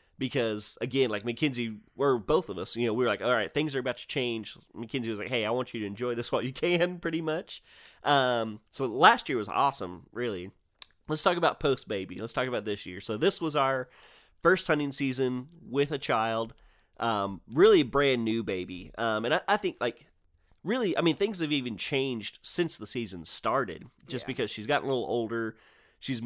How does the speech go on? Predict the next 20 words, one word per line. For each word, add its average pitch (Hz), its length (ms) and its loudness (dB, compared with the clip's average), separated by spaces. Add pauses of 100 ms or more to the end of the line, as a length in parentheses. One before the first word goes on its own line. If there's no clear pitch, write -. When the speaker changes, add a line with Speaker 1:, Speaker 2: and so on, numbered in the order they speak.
Speaker 1:
mostly 139 420 2
sleeping 117 260 -4
through 120 140 0
the 110 80 -2
night, 104 400 -2
although 107 200 -2
she 110 180 -6
<laughs> - 0 -
hasn't - 320 -6
been 131 140 4
the 113 80 -6
last 110 360 -4 (120)
four 117 140 0
or 113 40 -4
five 113 220 -4
nights. 107 380 -8 (480)
Um, 131 640 4 (480)
but, 139 180 2
uh, 123 100 4
so 127 260 -2